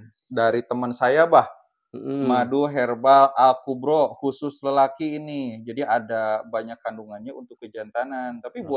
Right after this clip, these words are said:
Speaker 1: boleh juga kan pakai yang
Speaker 2: Boleh.
Speaker 1: kayak gini ya.
Speaker 2: Boleh. Lebih bagus malah.
Speaker 1: Mm-mm. Oh, lebih bagus nih
Speaker 2: Lebih
Speaker 1: teman-teman.
Speaker 2: bagus.
Speaker 1: Kalau misalkan
Speaker 2: Nah.
Speaker 1: tertarik dengan madu ini, boleh silahkan, eh, W A saja. Nanti
Speaker 2: Boleh.
Speaker 1: ada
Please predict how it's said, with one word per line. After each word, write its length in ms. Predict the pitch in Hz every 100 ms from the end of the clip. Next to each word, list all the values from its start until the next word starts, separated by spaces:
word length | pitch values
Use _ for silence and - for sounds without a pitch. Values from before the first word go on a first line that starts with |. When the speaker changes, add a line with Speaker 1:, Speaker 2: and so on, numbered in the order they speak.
| 127
Speaker 1:
boleh 60 |
juga 320 | 139 220 160 170
kan 160 | 208
pakai 280 | 180 151 143
yang 80 | 131
Speaker 2:
Boleh. 160 | 127 127
Speaker 1:
kayak 140 | 127
gini 240 | 480 554 494 240
ya. 160 | 120
Speaker 2:
Boleh. 120 | 147 151
Lebih 160 | 156
bagus 280 | 160 208 190 143
malah. 240 | 113 104
Speaker 1:
Mm-mm. 400 | 135 139 135 127
Oh, 160 | 180 135
lebih 240 | 117 117
bagus 400 | 110 107 107 117
nih 60 | 120
Speaker 2:
Lebih 120 | 113
Speaker 1:
teman-teman. 400 | 113 110 110 123
Speaker 2:
bagus. 80 | 151
Speaker 1:
Kalau 180 | 135 120 110
misalkan 380 | 110 113 117 117
Speaker 2:
Nah. 60 |
Speaker 1:
tertarik 360 | 131 101 110 110
dengan 300 | 110 110 107 107
madu 320 | 107 104 107
ini, 300 | 104 110 127
boleh 320 | 120 107 117
silahkan, 560 | 120 110 101 - 117 117 _ _ _ _
eh, 260 | 113 104 101
W 100 | 110
A 240 | 98 101
saja. 560 | - 101 98 117 127 135 _
Nanti 320 | 120 107 107 120
Speaker 2:
Boleh. 80 |
Speaker 1:
ada 280 | 113 110 107